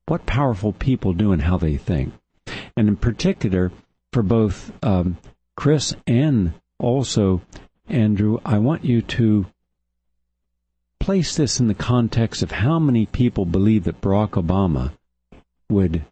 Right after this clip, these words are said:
be the one, because he said he would do the right thing, and yet in spite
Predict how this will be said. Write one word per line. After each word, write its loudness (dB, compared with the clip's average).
be 4
the 2
one, 0
because -2
he 0
said -2
he 0
would 0
do 0
the -2
right 0
thing, -2
and 2
yet 2
in 2
spite -2